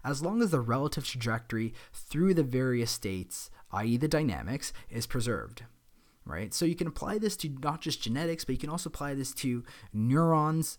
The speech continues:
in a biological context. And what you find is that it's not just one neuron that is contributing to some kind of phenomena. It's the coordinated, coordinated, distributed activity of a population of neurons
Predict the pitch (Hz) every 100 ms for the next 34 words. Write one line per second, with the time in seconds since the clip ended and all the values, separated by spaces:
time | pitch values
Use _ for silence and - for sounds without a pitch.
0 | - 110 98 104 101 95 90 98 98 -
1 | 160 160 156 160 - - - 139 135 143
2 | - 180 220 220 156 127 117 107 - -
3 | - - - _ _ _ _ _ _ _
4 | 151 151 151 160 156 170 135 123 143 175
5 | 151 120 101 101 98 - 113 107 104 -
6 | 117 - 117 110 104 - 113 98 92 -
7 | - 107 104 113 104 - 101 78 104 135
8 | - 127 127 - - 123 - - 160 160
9 | 151 139 131 - - 147 160 160 151 147
10 | 131 - - - - 147 147 143 139 131
11 | 117 120 - 143 139 127 107 - - 127
12 | - 135 123 123 123 113 143 196 117 135